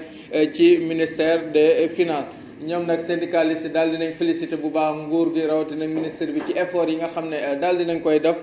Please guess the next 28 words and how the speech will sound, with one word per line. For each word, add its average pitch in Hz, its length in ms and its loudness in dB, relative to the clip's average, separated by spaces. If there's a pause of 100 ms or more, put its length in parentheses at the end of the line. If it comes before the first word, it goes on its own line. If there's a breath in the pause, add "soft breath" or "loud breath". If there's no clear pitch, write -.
(280 loud breath)
ba 170 200 0
mun 180 180 0
a, 175 40 2
euh, 151 360 0 (180)
teg - 200 -2
ci 170 180 -2
table 170 440 2
ji 175 300 4 (120)
ay 160 180 0 (100)
points 165 220 2
yoo 160 160 2
xam 160 220 -4
ne 160 140 -2
dinañ 165 280 -4
ci 170 80 -2
d'accord 156 480 0
ngir 160 220 -2
que 156 160 -4
jàmm 156 200 2 (100)
mun 156 120 -6
a 151 60 -4
dellu 151 260 0
si 147 140 -4
foofu 156 340 -4
ci, 156 240 -2
euh, 131 160 -2
secteur 147 400 -2
bi. 110 140 -6